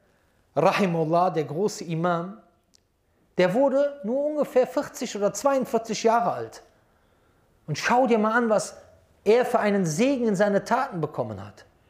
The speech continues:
Allah hat gewollt, dass seine Bücher, wie zum Beispiel Riyadus Salihin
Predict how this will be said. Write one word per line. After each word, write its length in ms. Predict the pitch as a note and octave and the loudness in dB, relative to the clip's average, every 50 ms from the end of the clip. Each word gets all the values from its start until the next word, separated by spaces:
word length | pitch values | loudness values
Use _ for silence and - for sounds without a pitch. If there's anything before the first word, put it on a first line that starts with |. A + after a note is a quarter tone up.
| _ _ _ _ _ _ _ _ _ _ _ _ _ _ _ _ _ - - | _ _ _ _ _ _ _ _ _ _ _ _ _ _ _ _ _ -6 0
Allah 340 | D3+ E3+ G#3 B3 C4 C4+ C4+ | 2 4 4 4 2 4 2
hat 160 | C#4 - F3+ | 0 0 0
gewollt, 360 | G#3 G3 F#3 B3 C#4 C#4 - | 0 2 4 4 4 4 4
dass 240 | B3 G#3+ E3+ D#3+ D#3 | 2 2 2 0 0
seine 340 | A3 A#3 B3 C#4+ D4 B3+ A3 | 0 0 0 0 0 0 0
Bücher, 540 | F3 G#3 B3 C#4 C4 - - G3 D#3+ D3+ C#3+ | 0 0 -2 -2 -2 -2 0 -2 -2 0 0
wie 260 | E3+ A3 A#3 G#3+ - | -2 -2 -2 -2 -4
zum 160 | - G#3 G3 | -2 0 0
Beispiel 280 | G3+ G3+ F#3+ - F3+ E3+ | 0 0 0 0 0 0
Riyadus 580 | D#3+ D#3+ F3+ G#3 A3 A#3 A#3+ G#3 G#3+ F#3+ - | 2 2 2 2 4 2 2 0 -2 -6 -2
Salihin 640 | - G#3+ G#3 G3+ F#3+ F3+ - - A#3 A3 F3+ C#3 | 0 0 0 0 0 -2 -6 -6 -10 -10 -10 -10